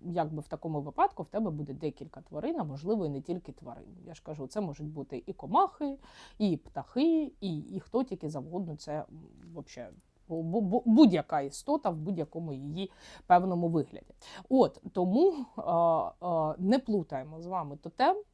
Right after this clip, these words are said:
який у нас є в цілому один як такий, тому що наше плем'я, з якого ми пішли, воно вірило, що воно має своє коріння в якомусь одно-, в одній істоті. Да? М, от, е,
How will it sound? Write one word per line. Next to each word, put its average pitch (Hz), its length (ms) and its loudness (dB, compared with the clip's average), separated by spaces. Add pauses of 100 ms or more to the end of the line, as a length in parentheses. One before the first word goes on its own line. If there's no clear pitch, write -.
який 190 340 0
у 208 140 -6
нас 202 360 -2
є 160 380 -2
в - 60 -20
цілому 202 680 4
один 175 440 4 (360)
як 160 340 0
такий, 160 560 0
тому 160 220 -4
що - 140 -10
наше 156 340 -6
плем'я, 147 400 -4
з 156 60 -6
якого 147 340 -6
ми 143 160 -8
пішли, 170 560 -4 (480)
воно 165 360 4
вірило, 160 400 4
що 226 180 -6
воно 175 440 0
має 208 500 -4
своє 160 380 -6
коріння 185 520 -6
в 156 80 -8
якомусь 175 640 -4 (100)
одно-, 202 460 8
в 160 200 0
одній 190 380 4
істоті. - 540 -14
Да? 294 160 2 (520)
М, 226 340 10
от, 196 340 6
е, 151 240 0